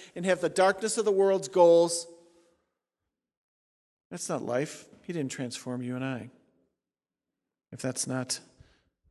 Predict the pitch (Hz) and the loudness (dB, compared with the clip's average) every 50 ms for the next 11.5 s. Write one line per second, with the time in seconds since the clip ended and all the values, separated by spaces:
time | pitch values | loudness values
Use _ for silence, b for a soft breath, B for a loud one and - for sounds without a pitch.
0 | _ _ _ _ _ _ _ _ _ _ _ _ - - - - _ _ _ _ | _ _ _ _ _ _ _ _ _ _ _ _ -20 -20 -20 -20 _ _ _ _
1 | _ - - 120 - - - - - - - 135 131 - - 151 143 147 - - | _ -12 -12 -10 -10 -8 -6 -6 -6 -4 -4 -6 -4 -2 -2 -2 -2 -2 -2 -2
2 | 139 123 107 - 143 147 156 143 127 127 131 131 131 - - 147 139 - - - | -2 -2 -2 0 2 4 4 4 2 0 -2 -4 -4 -6 -4 -6 -6 -6 -6 -8
3 | 120 - - _ - 127 120 131 135 131 127 113 - - 101 - - - 123 120 | -10 -12 -14 _ -12 -8 -6 -4 -4 -4 -6 -8 -12 -12 -14 -12 -14 -14 -14 -12
4 | - 139 - - - 123 - - - - - - 170 175 180 175 170 165 156 143 | -10 -8 -6 -6 -6 -4 -4 -4 -6 -6 -6 -6 -6 -4 -4 -4 -4 -4 -4 -4
5 | 139 151 143 - 143 123 135 120 127 131 135 131 - - - 139 127 - - 123 | -6 -8 -8 -8 -10 -8 -8 -6 -6 -6 -6 -6 -8 -8 -10 -10 -10 -10 -10 -8
6 | 123 123 123 127 120 120 113 - - - - 120 107 107 B B B B B B | -8 -8 -8 -8 -8 -10 -10 -12 -12 -10 -8 -8 -8 -8 B B B B B B
7 | 139 117 127 120 127 120 123 113 - - - 170 160 - - 170 143 127 127 127 | -12 -10 -10 -8 -8 -6 -8 -8 -8 -8 -8 -8 -6 -4 -4 -4 -4 -4 -4 -6
8 | 127 120 - 135 131 120 117 123 123 123 120 117 113 117 120 117 - - 127 120 | -6 -6 -6 -6 -6 -6 -4 -4 -4 -4 -4 -4 -6 -6 -8 -8 -8 -8 -6 -6
9 | 113 101 - - - - b b b b b b b b b b b b b b | -8 -8 -10 -12 -18 -20 b b b b b b b b b b b b b b
10 | b - - 160 160 147 135 127 131 135 131 139 135 131 120 120 123 120 120 113 | b -10 -8 -6 -4 -2 -2 -2 -4 -6 -6 -6 -6 -6 -6 -4 -4 -4 -4 -6
11 | - - 139 127 117 123 - - 117 104 | -6 -6 -8 -8 -8 -8 -10 -12 -14 -14